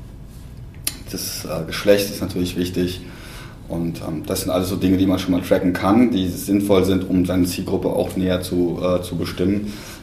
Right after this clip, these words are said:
Ja, dann gibt es eben viele Techniken, sag ich mal, äh, wie bei Facebook, die Lookalike, äh, Audiences, Custom Audiences et cetera. Aber da möchte ich jetzt auch gar nicht zu sehr in die Tiefe reingehen. Äh, grundsätzlich, äh, ja, ähm, gibt es viele Möglichkeiten,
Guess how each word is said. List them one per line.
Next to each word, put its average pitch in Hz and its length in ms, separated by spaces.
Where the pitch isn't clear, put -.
Ja, 90 140
dann 92 120
gibt 90 140
es 87 120
eben 95 180
viele 95 180
Techniken, 101 520
sag 95 160
ich - 120
mal, 90 280
äh, 90 320
wie 90 40
bei 90 80
Facebook, 92 520
die 92 100
Lookalike, 98 640
äh, 92 320
Audiences, 90 640
Custom 90 300
Audiences 85 460
et - 120
cetera. 98 380
Aber 90 120
da 90 60
möchte 90 220
ich - 60
jetzt 80 120
auch 82 160
gar 92 100
nicht 90 160
zu 104 100
sehr 98 100
in 95 120
die 92 60
Tiefe 110 280
reingehen. 98 480
Äh, 90 80
grundsätzlich, 98 760
äh, 82 40
ja, 85 600
ähm, 87 240
gibt - 160
es - 240
viele 135 220
Möglichkeiten, 92 760